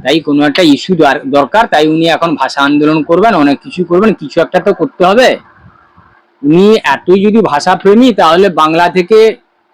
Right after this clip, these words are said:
মানে বাঙালির বাইরে এত নেতাকে তৈরি করে তাদেরকে ভোটে নিয়ে এসে দাঁড় করিয়েছে কেন? একাধিক লিডার, কেন বাংলায় নেতা ছিল না? উনি যদি এতই বাংলা প্রেমী হবে,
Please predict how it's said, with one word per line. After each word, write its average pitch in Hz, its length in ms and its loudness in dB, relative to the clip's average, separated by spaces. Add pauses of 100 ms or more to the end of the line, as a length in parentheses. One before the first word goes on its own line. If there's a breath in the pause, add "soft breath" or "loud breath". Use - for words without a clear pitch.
(520)
মানে 127 300 -4
বাঙালির 196 600 2
বাইরে 233 280 4
এত 214 200 0
নেতাকে 190 380 -2
তৈরি 175 260 -2
করে 156 220 -6 (240)
তাদেরকে 180 320 0
ভোটে 180 340 0
নিয়ে 175 240 2
এসে 175 120 0
দাঁড় 165 200 -4
করিয়েছে 143 340 0
কেন? 110 140 -16 (180)
একাধিক 208 400 0
লিডার, 208 320 2
কেন 170 460 -4
বাংলায় 165 360 0
নেতা 170 240 0
ছিল 214 220 -2
না? 196 200 -6 (640)
উনি 160 160 0
যদি 185 120 4
এতই 175 280 2
বাংলা 190 300 0
প্রেমী 190 300 0
হবে, 185 160 -2